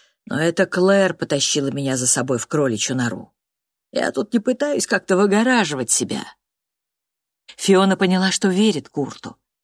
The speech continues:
но все равно ей хотелось закричать, что он врет, что ее дочь никогда не запала бы на что-то подобное, потому что люди, которых втягивают секты, по большому счету вообще не имеют семьи,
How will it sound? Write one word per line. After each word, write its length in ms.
но 100
все 200
равно 280
ей 160
хотелось 480
закричать, 600
что 200
он 160
врет, 540
что 200
ее 200
дочь 320
никогда 440
не 120
запала 480
бы 100
на 120
что-то 320
подобное, 720
потому 300
что 200
люди, 380
которых 400
втягивают 640
секты, 500
по 60
большому 480
счету 360
вообще 440
не 200
имеют 300
семьи, 560